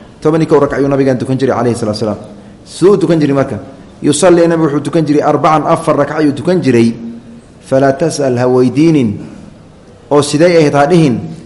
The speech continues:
An xusnihinna, wanaaggooda afarta rakac, si ay wanaag badan yihiin. Iyo wa tuulihinna, dhirarka ay qabeen, ha ay weydiinin. Oo aad bay u dheeraayeen,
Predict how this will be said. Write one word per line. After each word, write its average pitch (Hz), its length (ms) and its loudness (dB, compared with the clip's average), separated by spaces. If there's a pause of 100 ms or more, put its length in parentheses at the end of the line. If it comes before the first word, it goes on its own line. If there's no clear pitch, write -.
(220)
An 139 160 0
xusnihinna, 151 600 0
wanaaggooda 139 460 2
afarta 131 260 -2
rakac, 117 200 -2
si 165 100 0
ay 151 60 4
wanaag 131 260 0
badan 117 260 -2
yihiin. 104 200 -2 (640)
Iyo 190 160 6
wa 180 80 6 (260)
tuulihinna, 180 580 4
dhirarka 185 360 2
ay 175 160 4
qabeen, 165 280 2
ha 147 60 2
ay 151 100 2
weydiinin. 156 680 2
Oo 165 120 2
aad 180 220 4
bay 170 100 4
u 190 120 4
dheeraayeen, 185 500 2